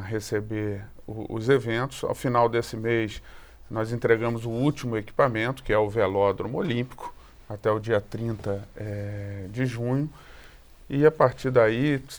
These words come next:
teremos cem por cento das instalações esportivas pro, pros Jogos Olímpicos prontas.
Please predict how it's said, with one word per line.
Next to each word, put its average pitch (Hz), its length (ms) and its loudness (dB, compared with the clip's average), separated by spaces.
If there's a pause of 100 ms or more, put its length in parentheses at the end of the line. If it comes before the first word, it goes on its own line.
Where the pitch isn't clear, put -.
(100)
teremos 127 320 2
cem 160 340 4
por 139 220 0
cento 131 500 -2
das 120 380 4
instalações 123 1040 4 (180)
esportivas 135 880 0
pro, 117 400 -2
pros 113 160 -6
Jogos 113 300 0
Olímpicos 110 440 -6 (220)
prontas. 113 460 0